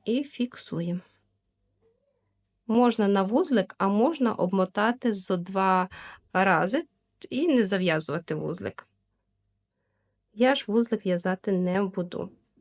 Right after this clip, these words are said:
Так. Підтягнули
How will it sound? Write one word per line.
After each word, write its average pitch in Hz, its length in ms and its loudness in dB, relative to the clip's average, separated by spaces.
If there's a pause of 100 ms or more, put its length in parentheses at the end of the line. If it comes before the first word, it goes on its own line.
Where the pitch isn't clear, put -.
(1000)
Так. - 320 -14 (1000)
Підтягнули 214 760 0